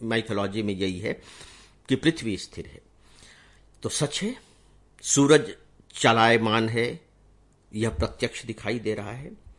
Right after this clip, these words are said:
और पृथ्वी स्थिर है, यह भी प्रत्यक्ष रूप से हम सब अनुभव कर रहे हैं, दिखाई दे रही है। सारी चीजें वहीं की वहीं तो रहती हैं, पूरी जिंदगी हम उस चीज को वहीं तो देखते रहते हैं, तो इसमें डाउट करने की कोई संभावना ही कहाँ है कि पृथ्वी चल रही है।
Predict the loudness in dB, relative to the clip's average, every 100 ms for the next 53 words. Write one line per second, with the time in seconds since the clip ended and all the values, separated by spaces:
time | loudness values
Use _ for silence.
0 | _ -20 0 2 2 0 -2 -2 2 2
1 | 2 0 -4 -2 -2 0 -4 -6 -14 -16
2 | -2 2 2 0 0 -4 -2 -6 -4 -2
3 | -2 -2 -4 -4 -4 -4 -6 -6 -6 -8
4 | -8 -6 -6 -4 -6 -4 -6 -4 -4 -4
5 | -6 -6 -6 -4 -4 -6 -6 -4 -4 -4
6 | -4 -2 -2 -4 -4 -6 -4 -4 -6 -8
7 | -8 -12 -12 -18 -20 -20 -20 -20 -20 -20
8 | -20 -20 _ 4 6 6 4 4 2 2
9 | 0 0 -2 -2 -2 0 -2 0 0 0
10 | -2 -2 -2 -4 -6 -6 -8 -6 -4 -2
11 | -2 -2 -6 -4 -6 -6 -4 -2 -2 -2
12 | -2 0 0 0 -2 -4 -4 -4 -2 -2
13 | 0 -2 -4 -8 -18 -2 -2 -2 -4 -2
14 | -4 -4 -6 -12 -14